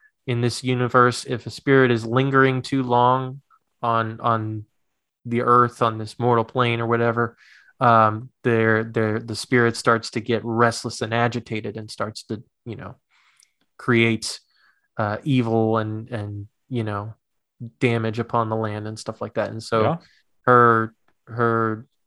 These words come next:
Speaker 1: goal is to basically assist these, these spirits to move on. Um, so, um, the whole story revolves around that. Very, um, it's, you know, it's a,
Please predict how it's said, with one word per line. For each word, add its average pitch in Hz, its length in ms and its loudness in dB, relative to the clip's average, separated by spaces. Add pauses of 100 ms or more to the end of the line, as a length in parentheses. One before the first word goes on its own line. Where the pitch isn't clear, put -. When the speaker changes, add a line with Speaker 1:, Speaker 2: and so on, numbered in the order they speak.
(120)
Speaker 1:
goal 117 340 2
is 104 160 -6
to 120 80 -6
basically 110 460 -4
assist - 420 -12
these, 101 420 -12
these 110 160 -10
spirits 107 580 -6 (580)
to - 120 -2
move 117 300 6
on. 101 300 2 (760)
Um, 113 600 2
so, 110 680 2
um, 107 440 -4
the 131 200 2
whole 131 160 0
story 143 280 2
revolves 127 400 4
around 123 280 2
that. 120 220 2
Very, 143 640 2 (540)
um, 110 640 2 (1120)
it's, - 220 -12
you 135 100 -4
know, 117 100 2
it's 113 120 -2
a, 127 120 2